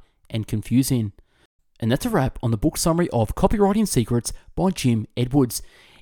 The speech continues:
If you like this summary and want to download the P D F version, click the link below to access this. If you want to become a contributor to Best Book Bits and become part of the community, help read books, create summaries, and do audio recordings,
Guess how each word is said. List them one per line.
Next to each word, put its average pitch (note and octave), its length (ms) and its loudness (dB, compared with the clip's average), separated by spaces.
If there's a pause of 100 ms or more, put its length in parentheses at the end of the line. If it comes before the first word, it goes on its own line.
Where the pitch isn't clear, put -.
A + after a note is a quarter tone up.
(120)
If F3 160 0
you G#3 120 4
like G3+ 200 4
this - 120 0
summary A#2 380 2 (100)
and A#2+ 80 -4
want B2 160 2
to - 100 -2
download D3 260 2
the D3 60 -2
P B2+ 180 0
D A2 120 0
F G2+ 80 -4
version, D#3 380 2 (240)
click C#4+ 180 0
the B3+ 80 2
link A3+ 180 -2
below D#3+ 200 2
to - 160 -4
access A#2 400 -2
this. A#3 220 0 (420)
If E3 120 0
you F#3+ 80 2
want G#3+ 100 4
to G#3 120 0
become E3 300 0
a C3 60 -4
contributor F#3 560 0
to B2+ 80 2
Best A#2 240 0
Book - 160 2
Bits - 260 0 (240)
and G#3 80 -2
become A3+ 280 0
part - 360 0
of C#3 100 -8
the A#2+ 80 0
community, F3+ 600 2 (220)
help A#2 360 -2
read D#3+ 320 0
books, - 360 0 (320)
create - 320 -2
summaries, D#3+ 480 2 (260)
and E3 120 -2
do G3+ 240 4 (100)
audio A#2+ 220 4
recordings, C#3+ 640 0